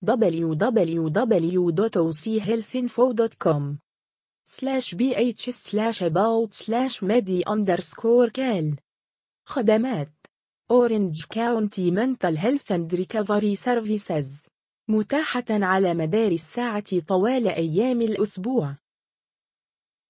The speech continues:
لغات وتنسيقات أخرى. اللغات الأخرى.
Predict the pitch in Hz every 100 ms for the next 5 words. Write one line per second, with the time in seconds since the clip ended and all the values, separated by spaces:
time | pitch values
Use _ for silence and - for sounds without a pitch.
0 | _ _ 208 208 165 240 262 220 202 170
1 | 160 165 160 175 151 - 254 - 220 277
2 | - 170 156 151 151 _ _ _ _ 220
3 | 220 170 160 226 262 - 214 - - -
4 | 160 151 151